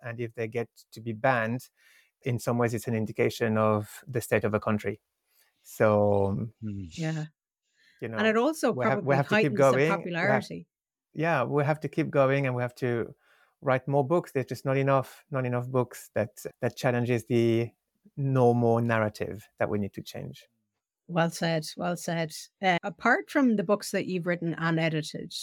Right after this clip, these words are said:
Speaker 3: are there books that you would recommend for the layperson, the plainly queer person or an ally listening today that, okay, there's a lot of things we talked about today and touched on today, I'd like to learn more?
Speaker 1: Yeah, I would recommend any books from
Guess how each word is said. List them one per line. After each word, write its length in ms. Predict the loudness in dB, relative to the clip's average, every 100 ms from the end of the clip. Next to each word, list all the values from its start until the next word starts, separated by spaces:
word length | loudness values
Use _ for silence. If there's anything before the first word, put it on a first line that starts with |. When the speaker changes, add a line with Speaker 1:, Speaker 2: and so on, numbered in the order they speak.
| -8
Speaker 3:
are 200 | 2 2
there 180 | 4 2
books 360 | 4 2 2 -4
that 160 | -4
you 160 | -2 -2
would 160 | -2 -2
recommend 640 | -2 0 0 0 -2 -4
for 600 | -6 -4 -2 0 0 -2 -6 -20 -20 _ _ _ -20 -20 -2
the 60 | 0
layperson, 540 | 2 2 0 -4 -4
the 60 | -6
plainly 360 | 0 2 2 -2
queer 240 | -2 -2
person 340 | -2 -4 -2
or 120 | -4 0
an 100 | 2
ally 440 | 2 2 0 -2 -2
listening 460 | -2 -2 -4 -6
today 340 | -6 -2 0 0
that, 180 | -2 -4 -6
okay, 300 | -6 0 0
there's 200 | 2 0
a 60 | 2
lot 160 | 2 0
of 80 |
things 260 | 0 0 2
we 80 | -2
talked 300 | -2 -4 -4
about 200 | -6 -6
today 220 | -2 -2
and 100 | -2
touched 220 | -4 -4 -4
on 120 | -2
today, 220 | 2 2
I'd 100 | 2
like 160 | -2 -2
to 120 | -6
learn 180 | -4 -4
more? 260 | -4 -8 -14 _ _ _ _ _ _ -20 -20 _ _
Speaker 1:
Yeah, 240 | 2 2 2
I 60 | 0
would 160 | 0
recommend 480 | 0 0 2 2 -2 -8 2
any 380 | 4 4 2 0
books 360 | 0 -2 -4 -2
from 260 | 0 0